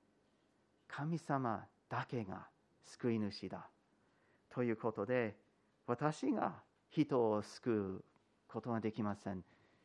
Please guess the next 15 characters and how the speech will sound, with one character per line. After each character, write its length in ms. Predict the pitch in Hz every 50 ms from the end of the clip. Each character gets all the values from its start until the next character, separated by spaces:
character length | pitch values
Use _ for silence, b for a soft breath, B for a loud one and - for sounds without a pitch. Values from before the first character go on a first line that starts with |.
| b b
人 300 | 104 113 123 139 143 131
間 280 | 120 120 101 98 92 90 90 _ _ _ _ _ _ _ _ -
が 260 | 117 110 98 95 - -
人 340 | - - - 117 - 113 101
を 80 | 104 104
救 320 | - - - - 113 104
う 60 | 98
こ 160 | 95 - 101 95
と 120 | - 98
が 160 | 95 95 92
で 120 | 90 104 98
き 140 | - 104
ま 120 | 95 95 98
せ 160 | - - 92
ん。 120 | 92 98